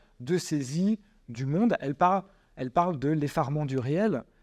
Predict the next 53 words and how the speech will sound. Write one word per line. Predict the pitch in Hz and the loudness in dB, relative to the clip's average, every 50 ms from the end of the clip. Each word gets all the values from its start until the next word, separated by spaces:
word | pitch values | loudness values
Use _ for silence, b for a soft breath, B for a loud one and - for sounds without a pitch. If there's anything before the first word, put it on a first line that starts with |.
| - _ _ - | -20 _ _ -8
Donc | 135 127 - | -8 -6 -2
c'est | - 131 | -4 -2
vraiment | 110 117 135 143 160 180 185 170 | -2 0 0 0 2 2 2 2
une | 156 147 | 2 0
ouverture | 147 135 143 135 - - - 202 226 - | 0 0 0 0 -2 -2 -4 -4 -4 -4
sur... | - - - 180 185 196 196 151 | -4 -6 -2 0 0 2 4 4
Euh, | 127 123 120 135 135 127 123 123 120 123 113 117 120 117 - - - | 4 2 2 0 -2 -4 -4 -4 -6 -6 -8 -8 -8 -8 -10 -10 -10
sur, | - - - - 147 | -10 -6 -6 -4 -4
sur, | - - - 123 113 107 | -4 -4 -4 -4 -2 -2
euh, | 107 - - _ _ | -4 -4 -8 _ _
bah, | 127 120 | -6 -6
c'est | - - 147 147 147 - - _ _ _ | -4 -2 -2 -2 -2 -2 -4 _ _ _
ce | - | -10
qu'on | - 143 139 | -4 -4 -4
disait | 135 127 131 139 135 | -2 0 -2 -2 -2
tout | - - - | -2 -4 -4
à | 135 | -2
l'heure, | 127 131 160 190 175 135 | -2 0 0 0 0 -2
hein, | 147 175 b b b b _ - | -4 -6 b b b b _ -2
écrire | 165 156 - - - 175 175 151 135 | -2 -2 -2 0 0 0 0 0 -4
la | - 120 135 147 | -2 0 0 0
vie. | 143 131 123 - - - _ _ _ - | -2 -4 -8 -14 -16 -20 _ _ _ -6
Non | 123 127 113 | -6 -6 -4
pas | 139 127 | -6 -8
sa | - - 151 135 | -4 -2 -2 -2
vie, | 127 113 135 175 190 - _ _ _ _ | -2 -4 -8 -10 -12 -14 _ _ _ _
hein, | - 135 - _ _ _ _ | -14 -14 -14 _ _ _ _
mais | - 131 131 127 - _ - | -2 -2 -2 -2 -2 _ -2
la | 120 123 139 147 | 0 2 2 2
vie, | 147 131 131 151 170 - b b b b b - | 2 0 -4 -8 -8 -10 b b b b b -4
euh, | - 120 117 110 | -4 -2 -2 -2
de | 113 131 | 0 0
manière, | 127 135 127 127 135 139 143 131 - 131 | 2 2 0 0 0 -2 -2 -4 -6 -6
euh, | 120 127 | -6 -4
générale. | 113 123 135 131 127 107 110 110 b b b b b | -4 -2 -2 -2 -2 -4 -6 -6 b b b b b
Donc | 156 151 - - | -4 -4 -2 -2
le | 165 165 | -2 0
moi | 165 170 190 233 262 254 202 | 0 2 2 4 4 4 2
est | 160 151 135 - | 2 -2 -2 0
un | 165 156 | -2 -2
petit | 151 - 156 | -2 -6 -10
peu, | - - 175 175 175 160 - | -4 0 2 4 4 2 2
euh, | 160 143 135 127 120 | 0 -2 -2 -2 -4
mis, | 123 139 160 180 185 180 151 | -4 -2 0 0 2 2 2
euh, | 135 131 120 120 - | 0 0 -4 -4 -4
à | 143 135 | -6 -4
distance, | 131 147 139 - - 247 254 - - | -4 -6 -4 0 0 0 0 0 -2
et | 151 | 2
voilà | 143 180 196 226 | 4 4 4 4
comment | 220 - 196 170 170 170 | 2 2 0 0 2 0
elle | 160 151 143 | 0 0 0
le | 143 | -2
formule | - - 165 135 143 156 190 233 254 | -2 -2 -2 -2 -2 -2 -2 -2 -2